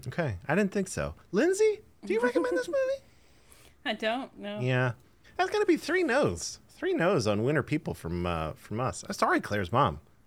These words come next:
Speaker 1: We just have a fundamental difference
Speaker 2: I'm
Speaker 1: of opinion
Speaker 2: glad
Speaker 1: on this
Speaker 2: you
Speaker 1: one.
Speaker 2: enjoyed it,
Speaker 1: Yeah.
Speaker 2: Claire's mom.
Speaker 1: I'm not gonna yuck your yums, but I did not, uh, did not care for this one too much. Now comes something very interesting. Uh, we, uh, we're gonna rank this thing.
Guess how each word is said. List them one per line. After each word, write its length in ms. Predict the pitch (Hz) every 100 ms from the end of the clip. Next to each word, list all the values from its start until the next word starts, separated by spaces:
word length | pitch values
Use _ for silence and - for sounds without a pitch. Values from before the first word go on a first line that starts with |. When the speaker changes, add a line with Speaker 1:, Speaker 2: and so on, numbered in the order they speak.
| - 127
Speaker 1:
We 120 | 131
just 200 | 127 160
have 120 | - 98
a 60 |
fundamental 540 | 90 151 127 110 113 95
difference 400 | 85 131 120 95
Speaker 2:
I'm 80 | 98
Speaker 1:
of 40 |
opinion 320 | 147 135 160
Speaker 2:
glad 140 | 240 262
Speaker 1:
on 40 |
this 80 | 285
Speaker 2:
you 60 | 302
Speaker 1:
one. 100 | 285
Speaker 2:
enjoyed 280 | 285 330 381
it, 180 | 294 -
Speaker 1:
Yeah. 220 | 131 135
Speaker 2:
Claire's 300 | 80 233 220
mom. 140 | - 92
Speaker 1:
I'm 60 |
not 100 | 139
gonna 160 | 156 143
yuck 240 | 131 139
your 100 | 117
yums, 420 | 101 127 95 73 -
but 220 | 85 - _ - - -
I 80 | 107
did 180 | 101 95
not, 340 | 104 95 -
uh, 280 | 82 78 73 - _ _ _ _
did 80 | 104
not 160 | 104
care 160 | - 107
for 100 | -
this 160 | 73 -
one 120 | 69
too 140 | -
much. 340 | 78 67 - - _ _ _ _ - - - - - - _ _ _
Now 80 | 208
comes 200 | 302 214
something 220 | 170 135 110
very 260 | 113 101
interesting. 560 | 98 - - 123 131 131 - - _ _ -
Uh, 480 | 123 123 123 123 107 - -
we, 380 | 170 196 196 202
uh, 160 | 202
we're 140 | 190 277
gonna 160 | 320 302
rank 240 | 359 392
this 200 | - -
thing. 380 | - 90 76